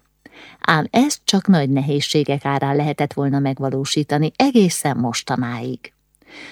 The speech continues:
A tűzben ugyanis az épület szinte teljesen megsemmisült, nem lett volna sok értelme újra felépíteni.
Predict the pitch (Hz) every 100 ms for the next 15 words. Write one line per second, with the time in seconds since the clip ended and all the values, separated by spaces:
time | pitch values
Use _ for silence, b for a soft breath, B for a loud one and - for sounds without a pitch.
0 | B 165 - 226 240 175 185 180 156 143
1 | 139 151 - 220 220 160 147 147 - 202
2 | 190 - 226 180 135 - 135 135 127 -
3 | 139 131 127 - 135 123 - - 226 247
4 | 185 147 - 151 147 156 165 - 147 -
5 | 151 147 151 156 143 135 143 143 135 131
6 | - - - - -